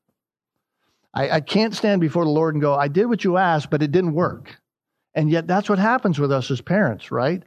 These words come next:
We start to implement what we're talking about here, and we go, we,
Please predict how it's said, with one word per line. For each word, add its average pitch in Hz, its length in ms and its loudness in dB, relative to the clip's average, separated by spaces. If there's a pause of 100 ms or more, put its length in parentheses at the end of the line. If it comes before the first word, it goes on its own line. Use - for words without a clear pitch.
(360)
We 143 140 0
start 202 320 0
to 214 100 -4
implement 202 680 2
what 170 180 -2
we're 165 80 0
talking 254 420 0
about 131 320 0
here, 127 480 -2 (920)
and 160 140 0
we 165 120 2
go, 196 800 0 (200)
we, 156 200 2